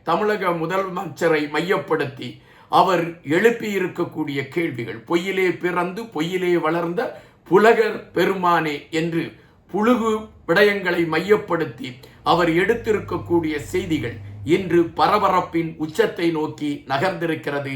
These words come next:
என்பதுதான் நிஜமாக இருக்கிறது.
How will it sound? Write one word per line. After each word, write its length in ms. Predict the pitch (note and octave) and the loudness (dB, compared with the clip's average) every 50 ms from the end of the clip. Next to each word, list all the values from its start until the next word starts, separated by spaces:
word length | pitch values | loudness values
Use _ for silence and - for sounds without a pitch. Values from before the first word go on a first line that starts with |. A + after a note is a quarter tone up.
| A#2+ - - - - _ - | -8 -10 -14 -20 -20 _ -8
என்பதுதான் 760 | B2 C3+ D#3 F3+ F#3 E3 D3+ C#3+ D3 C#3 C3 B2+ B2+ B2 A#2 - | -2 0 0 2 2 0 0 0 0 0 2 0 0 0 -4 -10
நிஜமாக 600 | - B2 D3 D#3+ D3+ E3+ E3 D#3+ C3+ B2+ B2+ B2 B2 G#2 A#2 A#2 - - | -6 -4 -4 0 0 0 2 2 2 2 0 0 -2 -4 -4 -6 -6 -8
இருக்கிறது. 480 | - C#3 C#3+ D3 B2+ - - - - - | -6 -4 -2 -2 -4 -6 -10 -14 -14 -16